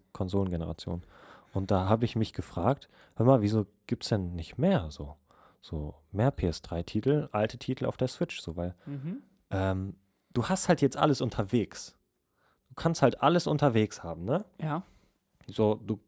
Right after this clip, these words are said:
Speaker 1: wie jetzt zum Beispiel L.A. Noire, konntest, musst du vorher zu Hause sitzen auf dem Fernseher und konntest da nur spielen.
Speaker 2: Ja.
Speaker 1: So. Da hätte, ich hätte einfach mehr gerne alte Titel einfach, was weiß ich, für einen Zehner, für einen Zwanni, wie auch immer, für kleines Geld, nochmal neu auf der Switch gepackt einfach.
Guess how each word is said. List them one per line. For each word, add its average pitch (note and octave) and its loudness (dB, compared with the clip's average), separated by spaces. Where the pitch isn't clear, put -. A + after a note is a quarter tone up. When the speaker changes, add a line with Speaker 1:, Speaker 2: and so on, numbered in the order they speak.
Speaker 1:
wie G#2+ 0
jetzt G#2 0
zum G#2+ -2
Beispiel G#2+ 2
L.A. A#2+ 6
Noire, A#2 0
konntest, G#2+ -4
musst A2+ 0
du A#2+ 2
vorher A#2 4
zu A2+ 0
Hause A#2+ 6
sitzen - -6
auf G#2+ -2
dem G2+ -6
Fernseher A#2 4
und G#2 -8
konntest - -4
da G#2+ 2
nur F2+ -2
spielen. - -12
Speaker 2:
Ja. C#3+ 0
Speaker 1:
So. F#2+ -6
Da A2+ 4
hätte, D#3 2
ich - -4
hätte D#3+ 2
einfach C3 -2
mehr C#3 2
gerne B2+ 2
alte B2+ 0
Titel C#3 -2
einfach, - -2
was A2+ -10
weiß B2+ 0
ich, B2+ -2
für - -10
einen A#2+ -2
Zehner, C3 4
für - -2
einen A#2 0
Zwanni, A2+ 0
wie B2+ 4
auch A#2+ 2
immer, G#2+ 0
für A2 -4
kleines C3 0
Geld, C#3 4
nochmal E3+ 4
neu D3 4
auf B2 2
der A#2 -2
Switch - -6
gepackt - -14
einfach. - -10